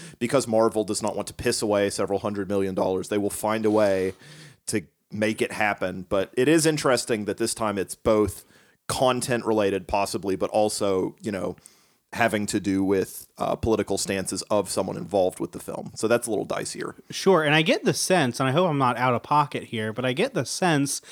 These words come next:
Speaker 2: that the specific, it, a bunch of especially Chinese folks on social media are specifically offended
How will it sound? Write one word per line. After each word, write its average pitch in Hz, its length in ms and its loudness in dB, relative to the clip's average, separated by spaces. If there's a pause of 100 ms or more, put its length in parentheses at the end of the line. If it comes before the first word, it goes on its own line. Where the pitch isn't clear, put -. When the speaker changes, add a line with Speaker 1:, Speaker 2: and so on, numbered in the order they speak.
(260)
Speaker 2:
that 127 440 2 (520)
the 143 520 -2
specific, 160 840 0
it, 151 180 2 (480)
a 143 80 -2
bunch 165 220 4
of 147 60 0
especially 139 680 2 (280)
Chinese 135 300 2
folks 135 300 0
on 120 100 0
social 120 320 -2
media 131 420 4 (360)
are 131 120 2
specifically 165 840 2
offended 135 720 2